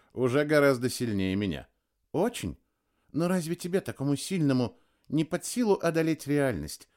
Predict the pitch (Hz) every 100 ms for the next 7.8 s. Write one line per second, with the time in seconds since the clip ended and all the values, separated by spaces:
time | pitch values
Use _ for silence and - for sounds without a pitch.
0 | _ _ - 208 202 175 151 151 139 113
1 | 82 69 - _ _ _ _ _ _ -
2 | 117 127 123 98 - 120 117 95 - _
3 | _ _ _ _ _ _ - - 226 175
4 | 135 131 175 147 - _ _ _ _ -
5 | 131 - 185 180 196 101 95 95 90 90
6 | 90 - _ _ _ _ _ _ 110 -
7 | 107 101 113 123 131 131 131